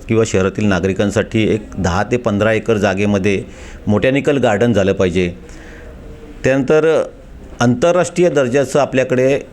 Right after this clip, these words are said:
स्टेडियम व्हायला पाहिजे, खेळाचं स्टेडियम. आपल्याकडे पंचावन्न एकर जागा जी शासनाने एमएमआरडीएने आपल्याला जी काही आरक्षित दिलेली आहे,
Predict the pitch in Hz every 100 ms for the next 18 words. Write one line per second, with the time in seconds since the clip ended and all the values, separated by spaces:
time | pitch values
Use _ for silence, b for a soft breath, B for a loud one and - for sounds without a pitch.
0 | - - - 123 135 147 117 95 92 85
1 | 92 - 107 107 123 - 98 92 80 76
2 | - - 92 120 120 127 131 131 110 104
3 | 101 131 127 123 120 123 110 101 98 117
4 | 101 117 120 117 117 - 110 107 110 107
5 | 98 107 104 98 104 104 98 101 98 92
6 | 123 127 90 98 90 113 - 87 95 95
7 | 90 85